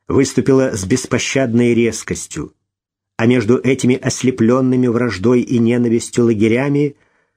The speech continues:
был бедный, старый Толстой, с которым ни тот, ни другой лагерь, я это очень подчёркиваю, совершенно уже не считался.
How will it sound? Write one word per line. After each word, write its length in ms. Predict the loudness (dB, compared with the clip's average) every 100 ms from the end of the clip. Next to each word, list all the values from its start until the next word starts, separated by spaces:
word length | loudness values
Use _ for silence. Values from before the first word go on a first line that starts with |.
| _
был 300 | -4 0 0
бедный, 720 | 0 0 2 2 0 0 -2 -6 _ -14
старый 500 | -14 -4 -2 0 -2
Толстой, 800 | -4 -6 -8 -4 0 0 0 -8 _ _ _ _ _ _
с 120 | -8
которым 380 | -4 0 2 2
ни 120 | 2
тот, 340 | 0 0 0 0
ни 120 | 0
другой 480 | 2 0 2 2 2
лагерь, 540 | 0 -2 -4 -6 -8 _ _ -4
я 160 | -2
это 140 | 0 0
очень 300 | 0 -2 -6
подчёркиваю, 720 | -6 -2 -2 -2 -4 -4 -4
совершенно 920 | -2 -2 -2 -4 -2 0 0 0 0
уже 300 | -2 0 0
не 160 | 0 -2
считался. 920 | -4 -4 -4 -2 -2 -2 -6 -12 -16